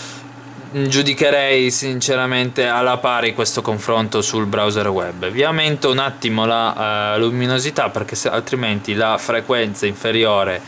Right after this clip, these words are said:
d'aggiornamento del pannello del Prime potrebbe darvi fastidio. Non so se notate il pennellino di pixel che si va ad aggiornare, eh, che dà fastidio con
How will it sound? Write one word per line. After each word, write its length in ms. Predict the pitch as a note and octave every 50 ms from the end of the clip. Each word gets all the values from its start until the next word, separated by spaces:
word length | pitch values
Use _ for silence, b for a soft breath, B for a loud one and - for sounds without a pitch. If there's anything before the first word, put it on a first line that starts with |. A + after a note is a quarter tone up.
| B B B B B - -
d'aggiornamento 720 | A#2 A2 G#2+ A#2 A2+ A2 A2+ A2 A2 G#2+ G#2 G2+ - G#2+
del 140 | G#2 G#2 G2+
pannello 540 | - - A2+ A2 A2 A2 G#2 G2 G2 F#2+ F#2+
del 160 | G#2+ G#2+ F#2
Prime 360 | - - G2+ F2+ F#2 F#2 F#2+
potrebbe 440 | - G2+ - - A2 G2+ F#2+ G2 G2
darvi 280 | G2 G2 F#2+ F#2 F#2+ F#2+
fastidio. 600 | - - G2 - - - G#2 G2 F#2+ F#2+ F#2+ F#2+
Non 140 | G2+ G#2 G2+
so 120 | - -
se 140 | G#2+ - -
notate 380 | A2 G#2+ G2 - G#2 G2+ - G2+
il 80 | G2
pennellino 800 | - - G2+ G2 G2+ G2+ G2+ G2+ G#2 G#2+ G#2 G2+ G2+ G2 F#2+ G2 B B B B B B B B - -
di 160 | A2+ A2 G#2
pixel 680 | G#2 - B2 B2 B2 - - - - B2+ A#2+ A2+ A2+ A2
che 100 | A2 G#2
si 120 | - -
va 120 | A2 A2 A2
ad 100 | G#2+ A2
aggiornare, 800 | G#2 A2+ A#2 A#2 A2+ A#2 A2+ G#2 G2 F#2+ F#2 F#2 F#2 F#2 F2+ B B B B B B B -
eh, 680 | - G2+ F#2+ F#2 F2+ F2 F2 F2+ F2+ F2+ F2+ F#2+ G2
che 120 | - - G2+
dà 100 | G#2 G2
fastidio 580 | - - G#2 - - - G#2 G2 G2 F#2+ F#2
con 440 | - - G2+ G2 F#2+ F#2+ F#2 F#2+ -